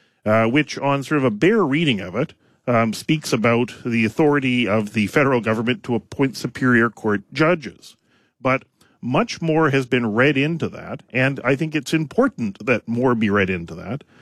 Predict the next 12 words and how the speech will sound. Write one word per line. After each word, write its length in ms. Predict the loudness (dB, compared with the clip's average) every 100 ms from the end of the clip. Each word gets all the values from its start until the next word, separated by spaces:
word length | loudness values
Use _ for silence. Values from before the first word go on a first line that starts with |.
| -20 _ _ _ 0
Um, 340 | 2 2 0
Superior 580 | -4 -2 2 4 4 2
Court 300 | 0 -2 0
Section 300 | -2 -2 -2
ninety-six 440 | -2 0 -2 -4
court 260 | -2 -2 0
judges 520 | 2 0 0 -2 0
have 200 | 0 0
some 220 | -2 -4
special 460 | -2 -2 0 0 -2
constitutional 840 | -2 -4 -4 -4 -2 0 0 0
protections. 800 | -2 -2 0 0 0 -12 -14 -20